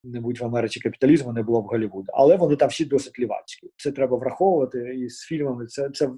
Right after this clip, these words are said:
створює важкість, е, фільмів на економічну тематику, тому що навіть в тому Big Short'і, передаючи досить цікаво все, що відбувалося, вони при цьому йдуть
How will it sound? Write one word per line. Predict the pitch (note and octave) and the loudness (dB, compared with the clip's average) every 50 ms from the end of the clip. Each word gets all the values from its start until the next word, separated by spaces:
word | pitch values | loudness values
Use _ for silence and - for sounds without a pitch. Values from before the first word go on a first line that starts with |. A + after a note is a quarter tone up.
| C3+ C#3 | -10 -12
створює | C#3 - - C#3+ C#3 C3 B2+ B2+ B2 A#2+ _ _ _ - | -12 -2 2 2 4 4 4 2 2 0 _ _ _ -10
важкість, | C3 C3+ C#3+ C3+ - - - _ _ - - _ _ _ - _ _ _ D3+ | -6 -4 -4 -4 -4 -8 -14 _ _ -20 -20 _ _ _ -20 _ _ _ -14
е, | C#3 C3+ C#3 C#3 C#3 C#3 - C#3 | -12 -10 -8 -8 -8 -10 -10 -10
фільмів | - D#3 C#3+ C3 C3 - - | -10 -8 -6 -6 -8 -6 -6
на | C#3 | -6
економічну | B2+ - C#3 C3+ C3 C3 B2+ B2 - - C3 | -4 -4 -4 -4 -6 -6 -8 -8 -10 -10 -10
тематику, | - D3+ G3 A3+ A#3+ A3 F3+ - D3 | -8 -6 -4 -4 -4 -4 -4 -6 -6
тому | C#3 C#3 B2+ C3 C3 | -6 -6 -6 -6 -8
що | B2+ - C3+ A#2+ - | -8 -8 -10 -8 -6
навіть | - D3 C3+ B2+ B2+ | -4 -2 -2 -2 -2
в | - | -2
тому | D3 C3+ C3 | -4 -4 -4
Big | B2+ B2 C3 - - G#3 | -4 -8 -10 -6 -2 -2
Short'і, | A3 G#3+ - - - | -2 -2 -4 -8 -8
передаючи | - - B2+ C3 C3+ C3+ - - D3+ | -6 -6 -4 -2 -4 -4 -4 -6 -6
досить | C#3+ C3+ - - _ _ _ _ _ - - - - _ | -6 -6 -6 -8 _ _ _ _ _ -20 -20 -20 -18 _
цікаво | - - - - D#3+ D#3 C#3+ B2+ B2+ A#2+ A#2 A#2 A#2 A#2+ - _ _ | -8 -2 4 6 6 6 8 6 6 4 4 0 -8 -12 -16 _ _
все, | - - - D#3 C#3 | -20 -4 0 0 0
що | - - B2+ | 0 -2 -6
відбувалося, | B2+ B2+ B2 C3 D3 F#3+ C3+ C#3 A2+ F3+ - - D#3+ D#3 - _ _ - - - - _ _ _ - | -6 -6 -4 -2 -2 0 0 -2 -2 -6 -8 -10 -14 -18 -20 _ _ -20 -20 -20 -20 _ _ _ -10
вони | C3 C3+ D3+ D3+ | -8 -6 -6 -6
при | D3+ - C#3+ - | -6 -6 -10 -12
цьому | - - - E3 F3 E3+ D#3+ D3+ C#3+ C3+ | -8 2 6 6 6 6 4 2 -2 -2
йдуть | B2 A#2 C3+ D3 C#3+ - - | -4 -2 -4 -6 -6 -6 -12